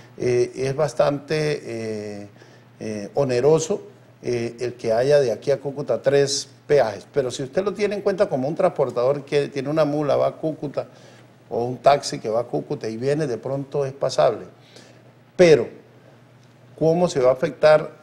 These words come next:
el turismo de la playa? ¿Cómo se va a afectar ese turismo pequeño que hay todos los fines de semana, pongamos, a la ermita? Entonces, la gente quiere es que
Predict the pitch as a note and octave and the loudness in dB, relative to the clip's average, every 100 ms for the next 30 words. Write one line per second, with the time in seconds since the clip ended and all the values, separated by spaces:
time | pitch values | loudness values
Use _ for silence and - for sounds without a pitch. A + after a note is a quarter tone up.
0 | _ - B2 C3 B2+ C#3+ C#3+ C3 G#2+ C3+ | _ -8 -6 -4 -4 -4 -4 -2 -2 2
1 | C#3 C#3+ C#3 C3+ - C#3+ D#3 D3+ B2+ C#3+ | 2 2 -6 -10 -8 -4 -2 2 0 0
2 | C#3+ - D3 D3 D#3+ B2+ A#2+ C#3 C3 D3+ | 0 4 4 2 -6 -6 -8 -6 -6 -6
3 | D3 - A#2+ C#3+ D3 D#3 - A#2+ A2+ C3+ | -6 -10 -6 -2 0 -2 -2 0 2 2
4 | D#3 - - - C3+ C#3+ C#3+ - C#3+ D3 | 0 -8 -20 -4 -2 0 -2 -2 -4 -2
5 | C3+ - A2+ C3 C#3+ C#3+ - - - A#2+ | -4 -6 -2 0 2 0 -4 -14 -10 -6
6 | B2+ C3+ A#2 A2+ D#3+ - - - - - | -4 -2 -2 -2 -2 -4 -8 -20 -20 -8
7 | - D#3+ D#3 A#2+ D3 D3+ F#3 F#3+ F#3 F3+ | 0 2 2 -2 -2 -6 -6 0 2 4
8 | D#3 C#3+ - E3 D#3+ | 0 -4 -4 -4 -6